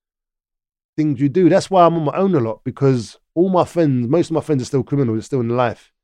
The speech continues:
And I don't get the benefit of the doubt. So you'll never see me with them. I'll never take money from a criminal to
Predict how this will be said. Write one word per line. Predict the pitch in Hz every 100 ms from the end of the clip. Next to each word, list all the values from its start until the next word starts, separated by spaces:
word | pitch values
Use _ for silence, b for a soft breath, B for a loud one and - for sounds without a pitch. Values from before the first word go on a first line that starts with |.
| _ _ _
And | 123
I | 147
don't | 196 165
get | 208
the | 123
benefit | 131 117 135
of |
the | 113
doubt. | 101 92 -
So | _ 127
you'll | 147
never | 156 165 156
see | 131
me | 113
with | 107 87
them. | 92 85 _ _ _ _
I'll | 139 139
never | 185 165
take | 147 147
money | 123 120
from | 117
a | 110
criminal | 120 110 107 104
to | 117 104